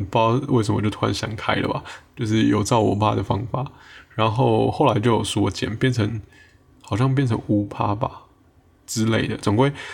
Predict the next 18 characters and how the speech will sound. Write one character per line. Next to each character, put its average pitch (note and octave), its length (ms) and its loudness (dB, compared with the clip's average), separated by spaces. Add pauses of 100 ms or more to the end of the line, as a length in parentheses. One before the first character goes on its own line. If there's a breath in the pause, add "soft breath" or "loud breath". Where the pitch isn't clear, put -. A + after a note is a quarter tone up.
就 D3 100 2
是 E3 80 2
从 A2+ 360 0 (140)
原 A#2 140 2
本 C3 140 2
是 B2+ 100 2
亏 A2 320 0
钱， - 380 -4 (300)
然 G#2 100 -2
后 B2 140 4
中 A#2+ 260 0
间 A#2+ 260 2
一 A2 60 0
度 A2 240 0
到， G#2+ 340 2 (460 loud breath)
呃， - 460 -4 (640)
打 G2 180 -2
平， A#2+ 340 -2